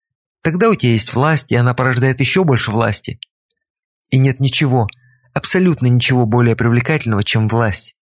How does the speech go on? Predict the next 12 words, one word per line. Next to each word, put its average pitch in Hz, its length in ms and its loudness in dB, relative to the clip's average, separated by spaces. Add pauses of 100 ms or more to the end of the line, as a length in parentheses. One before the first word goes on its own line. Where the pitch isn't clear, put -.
(280)
Ты 131 80 -2
понимаешь, 135 440 2
Харри?" - 320 -6 (1080)
Не 214 140 4
расчетливый 190 600 0
оппортунизм 123 560 0
заставляет 117 520 0
женщин 110 400 -2
тянуться 120 400 0
к - 80 -14
власть 120 280 -2
имущим, 117 440 -2